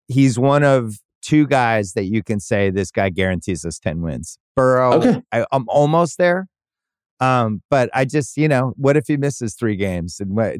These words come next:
Speaker 1: the punishment that he takes game to game, week to week? And, you know, you saw it last year as soon as he got hurt, the team, the destiny of the team changed. Uh, speaking of best of the bunch, we have, I think, the best M M A pod, the Ringer M M A show.
Speaker 2: Yes.
Speaker 1: Um,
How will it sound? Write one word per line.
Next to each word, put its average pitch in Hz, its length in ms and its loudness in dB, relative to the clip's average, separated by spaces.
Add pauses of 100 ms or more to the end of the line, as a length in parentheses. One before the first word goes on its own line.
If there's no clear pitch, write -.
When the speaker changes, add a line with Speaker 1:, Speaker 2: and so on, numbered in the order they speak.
Speaker 1:
the 120 80 0
punishment 127 540 -2
that 104 160 0
he 110 120 0
takes 104 320 -2
game 104 280 0
to 98 60 0
game, 101 280 2
week 98 220 2
to 104 100 -2
week? 95 340 0
And, 85 260 -6 (520)
you 107 120 2
know, 85 320 2
you 131 180 2
saw 135 280 2
it 110 80 -2
last 117 320 -2
year 127 200 2
as 90 100 -6
soon 104 200 -2
as 95 120 -4
he 107 80 -4
got 95 240 0
hurt, 104 320 0
the 92 100 -4
team, 95 420 -2
the 87 60 -2
destiny 87 380 -2
of 82 80 -2
the 78 80 -6
team 92 220 -4
changed. 73 400 -8 (360)
Uh, 104 160 0
speaking 165 380 0
of 120 160 0
best 120 260 0
of 113 60 -4
the 101 60 -2
bunch, 110 360 -2
we 110 120 2
have, 107 320 0 (580)
I 117 60 0
think, 104 200 -2
the 95 80 -6
best 98 260 -2
M 98 120 0
M 92 140 0
A 104 100 2
pod, - 280 -4
the 85 60 -6
Ringer 87 220 0
M 85 100 -2
M 85 140 -2
A 95 160 0
show. - 280 -6 (1000)
Speaker 2:
Yes. 117 580 2
Speaker 1:
Um, - 40 -20